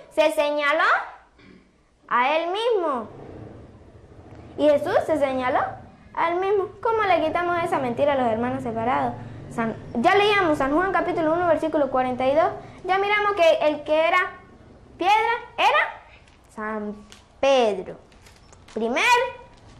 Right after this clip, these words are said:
papa. No, no, no, ya, ya la le-, ya la leímos, Tony. Mateo dieciséis, dieciocho. Siga.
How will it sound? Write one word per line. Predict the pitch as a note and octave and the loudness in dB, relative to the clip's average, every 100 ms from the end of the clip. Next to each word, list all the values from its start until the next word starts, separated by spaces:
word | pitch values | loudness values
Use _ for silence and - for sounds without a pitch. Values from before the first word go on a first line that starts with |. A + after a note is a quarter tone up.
| - | 0
papa. | D#4+ G3 | 2 2
No, | B3+ G4 | 2 2
no, | |
no, | B4 B4+ A#4 F#4+ | 4 4 2 2
ya, | F4 | 0
ya | D4+ F4+ | 0 0
la | E4 | 2
le-, | C4 - | 0 -2
ya | A#3 D#4 | 0 0
la | D#4+ | 0
leímos, | B3 B3 A#3 | -2 -4 -6
Tony. | A#3 G#3+ - - - - | -10 -12 -14 -20 -20 -6
Mateo | A#3+ A#3+ D4 C#4 | -2 0 2 2
dieciséis, | A#3+ A3 C#4 C4+ | 2 0 0 2
dieciocho. | B3+ A#3 G#3+ G#3+ | 2 0 -2 -2
Siga. | C4+ C4 | -2 -2